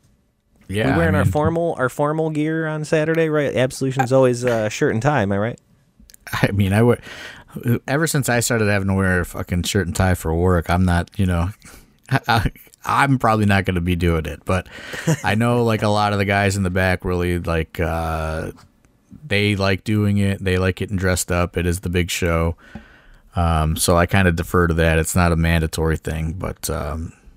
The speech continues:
Speaker 1: I, I know that there were times where there were some people, like, some,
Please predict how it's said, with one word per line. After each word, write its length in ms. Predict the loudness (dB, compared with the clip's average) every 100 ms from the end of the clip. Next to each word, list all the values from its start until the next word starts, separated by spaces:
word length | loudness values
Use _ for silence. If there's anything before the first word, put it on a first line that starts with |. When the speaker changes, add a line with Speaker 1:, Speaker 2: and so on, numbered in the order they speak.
| _ -10
Speaker 1:
I, 140 | -4 -4 -4 -2
I 120 | 2
know 160 | 2 2
that 180 | 0 -2
there 160 | -2
were 80 | -2
times 340 | 0 0 0
where 140 | 0 0
there 160 | 0
were 80 | 0
some 160 | -4 -6
people, 380 | -6 -6 -8 -2
like, 260 | 0 0
some, 300 | 2 2 2